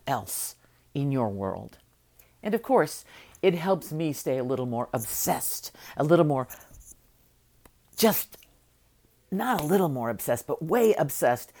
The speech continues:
about the studies that I do on personal development, personal growth,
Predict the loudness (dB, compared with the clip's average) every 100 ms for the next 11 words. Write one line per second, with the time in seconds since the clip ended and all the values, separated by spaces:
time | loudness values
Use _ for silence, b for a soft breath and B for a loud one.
0 | B -8 -4 2 2 2 -4 B -6 -6
1 | -2 0 4 2 2 -2 -2 -2 -2 -2
2 | -4 -4 -8 -8 -8 -6 -6 -6 -8 -8
3 | -4 -2 -2 -6 -12 B B 0 0 0
4 | -4 -4 0 2 0